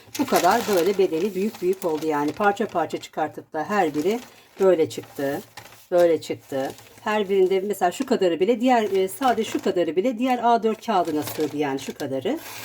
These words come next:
Ben yine de, e, aldım, hepsini yan yana iliştirdim. İğneledikten sonra kağıt üzerine koyup, e, ana kalıbı bu şekilde çıkarmış oldum. Mantığı böyle yani.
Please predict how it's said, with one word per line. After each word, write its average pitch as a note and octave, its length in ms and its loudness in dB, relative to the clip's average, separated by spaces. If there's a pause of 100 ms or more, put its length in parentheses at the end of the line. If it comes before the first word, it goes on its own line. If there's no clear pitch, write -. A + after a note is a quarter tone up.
(120)
Ben A3+ 100 4
yine G3 380 4
de, F3 220 0 (200)
e, F3 360 0
aldım, E3+ 380 -2
hepsini G3+ 340 -2
yan D#3+ 140 0
yana C#3 220 -2
iliştirdim. D3+ 580 -6
İğneledikten D3+ 680 -4
sonra E3+ 440 -4 (460)
kağıt G#3 220 4
üzerine C#3+ 360 -4
koyup, A3 400 -4
e, F#3 200 0
ana G#3 240 -2
kalıbı G3+ 360 -4
bu G3+ 40 -6
şekilde G3 360 -2
çıkarmış D#3 520 -2
oldum. C3+ 280 -6 (600)
Mantığı A#3+ 760 0
böyle D#3+ 280 4
yani. C3 360 -4